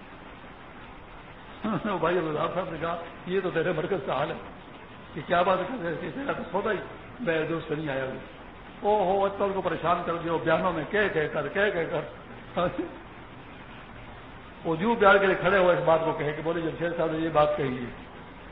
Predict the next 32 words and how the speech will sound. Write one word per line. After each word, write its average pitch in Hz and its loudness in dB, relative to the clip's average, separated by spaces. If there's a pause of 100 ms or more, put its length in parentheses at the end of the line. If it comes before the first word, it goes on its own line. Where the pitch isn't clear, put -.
(120)
دیکھو 185 6
جی، 214 2
ہمارے 196 4
یہاں 190 2
پر 226 -2
سودا 190 4
ٹھیک 190 -2
نہیں 190 -2
ہوتا 170 -2
تھا۔" 160 -2 (2000)
تو 180 -12
باقیوں 185 4
کے 190 2
بارے 180 4
میں 170 0
کیا 180 2
ہم 170 -2
سوچیں 156 -4
گے؟ 143 -4 (1700)
ہوں؟ 139 -8 (1080)
تو - -10
معاملات 160 4
جو 165 0
ہیں 180 2
اس 185 -4
میں، 160 -2 (720)
پھر 196 2
آپ 180 6
کو 180 4
آدمی 170 2
کہے 170 0
گا، 160 2